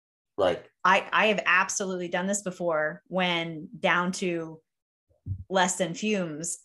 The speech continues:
Speaker 2: I'm like, "I don't care where the Krispy Kreme is at. Like, I just need an Exxon. Thank you so much."
Speaker 1: Right.
Speaker 2: Yeah.
Speaker 1: Right.
Speaker 2: So, you know, I mean, if you, if you didn't have that ability to kind of sort through that information,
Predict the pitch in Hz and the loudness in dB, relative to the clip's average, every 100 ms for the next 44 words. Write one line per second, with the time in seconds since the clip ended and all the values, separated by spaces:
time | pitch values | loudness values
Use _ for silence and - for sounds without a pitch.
0 | - 175 185 175 175 - 185 208 202 - | -2 0 4 2 2 2 4 4 2 -2
1 | 233 269 240 175 190 180 185 - 190 170 | 0 0 0 -2 -4 -4 -6 -4 -4 -4
2 | 160 170 185 - 196 196 190 190 190 226 | -2 -2 -2 0 0 4 4 4 6 6
3 | 220 220 214 208 180 - 185 - 175 143 | 6 4 0 2 2 0 0 0 -2 -4
4 | 143 - 196 202 196 180 170 202 - 190 | -8 -2 0 2 0 -2 -2 -4 -2 0
5 | 175 - - _ _ - 180 160 175 170 | 0 -4 -20 _ _ -6 -4 -2 -2 -6
6 | - _ _ _ _ - 247 233 208 180 | -12 _ _ _ _ -2 2 4 4 0
7 | - 247 175 156 156 - 196 190 170 175 | -2 0 2 0 -4 -2 0 0 -2 -4
8 | 214 208 202 185 180 190 202 202 196 190 | 0 0 0 -2 -4 0 2 2 2 0
9 | 175 170 160 160 160 156 156 170 156 - | 0 0 -2 -4 -4 -6 -4 -4 -2 0
10 | 180 147 165 151 160 160 160 175 180 170 | -2 0 -2 -2 -4 -6 -4 -4 -2 -4
11 | 151 151 | -6 -8